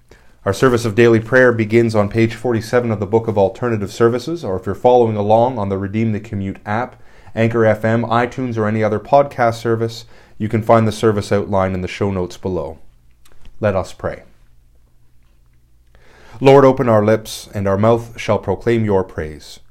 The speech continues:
O God, make speed to save us. O Lord, make haste to help us. Glory to the Father, and to the Son, and to the Holy Spirit, as it was in the beginning, is now, and will be forever. Amen.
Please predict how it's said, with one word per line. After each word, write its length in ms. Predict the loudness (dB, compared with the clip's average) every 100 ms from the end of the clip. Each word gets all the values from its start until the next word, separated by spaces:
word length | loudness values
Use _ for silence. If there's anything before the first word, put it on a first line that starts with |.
| -20 -8 0
O 100 | 4
God, 320 | 8 8 6
make 160 | 0
speed 360 | -2 -4 -4 -4
to 80 | -6
save 320 | -2 -2 0
us. 340 | -4 -6 -18 -4
O 100 | 0
Lord, 480 | 4 4 4 0 -2
make 220 | -4 -4
haste 400 | -2 -4 -4 -8
to 80 | -8
help 260 | -6 -8
us. 320 | -10 -12 -18 -20 -20 -14 4
Glory 320 | 8 8 6
to 120 | 2
the 80 | 0
Father, 480 | 8 10 10 8 4
and 140 | 2
to 80 | 0
the 140 | -2
Son, 400 | -2 4 4 4
and 100 | -2
to 80 | -2
the 120 | 0
Holy 260 | 2 0 0
Spirit, 540 | -6 -2 2 2 -2 -14 -16 -6
as 200 | -4 -2
it 80 | 4
was 260 | 6 6 4
in 80 |
the 80 | 0
beginning, 500 | 0 2 2 2 -2
is 300 | -2 -4 -2
now, 400 | 2 4 4 4
and 240 | 0 -2 2
will 160 | 2
be 160 | 2 -4
forever. 560 | 0 2 2 0 -4 -8 -14 -16 -16 -4
Amen. 600 | 2 2 4 2 0 -4